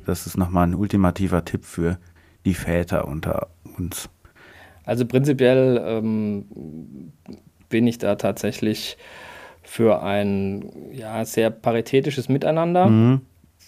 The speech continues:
Speaker 2: beim Paar, aber auch, äh, im Zusammenspiel mit, äh, der betreuenden Frauenärztin und dem betreuenden Frauenarzt. Äh, ich motiviere die Männer immer, äh, auch selbst dann Sachen zu
Speaker 1: Mhm.
Speaker 2: fragen, wenn sie was wissen wollen. Ähm,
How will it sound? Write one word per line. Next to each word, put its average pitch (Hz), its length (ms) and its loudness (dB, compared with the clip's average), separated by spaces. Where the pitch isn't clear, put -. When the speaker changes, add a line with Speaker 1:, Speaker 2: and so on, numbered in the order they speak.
Speaker 2:
beim 107 240 2
Paar, 123 460 0
aber 117 280 2
auch, 110 400 0
äh, 104 280 -4
im 107 160 -6
Zusammenspiel 113 600 -2
mit, 107 340 -4
äh, 98 300 -4
der 98 200 -6
betreuenden 101 420 -4
Frauenärztin 139 580 0
und 107 60 0
dem 101 340 -2
betreuenden 101 400 -4
Frauenarzt. 135 800 -4
Äh, 104 300 -8
ich - 420 -12
motiviere 113 520 0
die 127 100 0
Männer 120 480 2
immer, 110 500 -4
äh, - 40 -16
auch 110 260 -8
selbst - 400 -8
dann 143 140 -6
Sachen 139 360 -6
zu - 140 -4
Speaker 1:
Mhm. 107 160 4
Speaker 2:
fragen, 139 440 2
wenn 131 140 0
sie 135 120 -6
was 131 180 -4
wissen 151 300 -6
wollen. 170 480 -2
Ähm, 110 680 -2